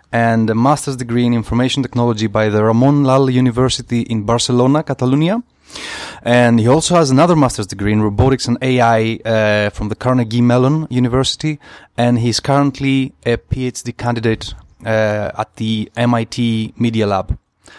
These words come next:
Uh, Javier is also the recipient of a number of, uh, academic and research awards, uh, such as the, mm, uh, the winner of the Data Driven Hackathon by, uh, well-known, uh,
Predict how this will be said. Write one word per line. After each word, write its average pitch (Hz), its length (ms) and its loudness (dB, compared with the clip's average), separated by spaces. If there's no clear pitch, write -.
Uh, 110 300 0
Javier 113 340 0
is 127 140 -2
also 139 340 0
the 127 120 2
recipient 117 480 -2
of - 260 -8
a - 20 -4
number 117 520 2
of, - 260 -8
uh, 107 160 2
academic 107 540 -4
and 101 200 -2
research 113 380 -2
awards, 98 600 -4
uh, 95 440 -6
such - 520 -4
as 110 440 -2
the, 107 420 -2
mm, 98 320 -2
uh, 71 960 -6
the 107 100 -4
winner 135 360 4
of 101 140 -4
the 98 80 -8
Data 117 320 -2
Driven 110 320 -2
Hackathon 113 480 -4
by, 104 520 -4
uh, 85 560 -10
well-known, 120 680 2
uh, 101 320 -4